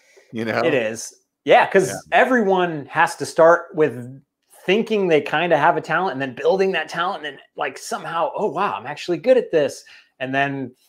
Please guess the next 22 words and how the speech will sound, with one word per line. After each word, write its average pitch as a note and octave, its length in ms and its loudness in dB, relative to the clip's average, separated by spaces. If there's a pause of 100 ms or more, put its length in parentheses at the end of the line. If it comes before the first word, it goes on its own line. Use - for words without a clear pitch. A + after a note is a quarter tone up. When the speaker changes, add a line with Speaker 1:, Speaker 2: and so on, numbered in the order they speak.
Speaker 2:
thinking D#3 300 -4
they D3+ 100 4
have D#3+ 200 4
it, D#3 100 -2
but B2 100 -10
it A2 160 -12
doesn't E3+ 340 -2
work. D#3+ 300 -2
And A#2+ 240 -20
yeah, A#2 220 -6 (100)
it's, B2+ 320 -12 (500)
that's D3+ 240 2
why D3+ 220 8
it's D3+ 120 -2
magical C3+ 680 -2
of, B2 160 -4
like, B2 200 0
when C3 160 -8
stuff C#3+ 320 0
actually D3 300 0
works D#3 480 0
and B2 320 -10